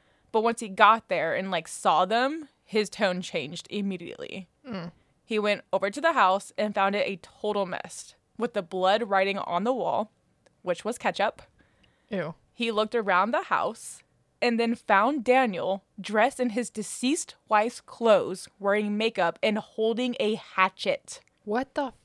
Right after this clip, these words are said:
Speaker 2: fuck?
Speaker 1: Uh-huh. Him and Brian, they get, Daniel and Brian, they get into a fight. Somehow Daniel gets away, and by somehow I mean he has a hatchet, so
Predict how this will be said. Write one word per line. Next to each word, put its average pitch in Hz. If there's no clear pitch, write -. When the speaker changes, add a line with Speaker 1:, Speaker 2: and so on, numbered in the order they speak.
Speaker 2:
fuck? 233
Speaker 1:
Uh-huh. 202
Him 233
and 226
Brian, 202
they 208
get, 202
Daniel 214
and 240
Brian, 180
they 185
get 196
into 214
a 254
fight. 170
Somehow 214
Daniel 202
gets 226
away, 180
and 190
by 185
somehow 185
I 180
mean 175
he 180
has 180
a 170
hatchet, -
so 175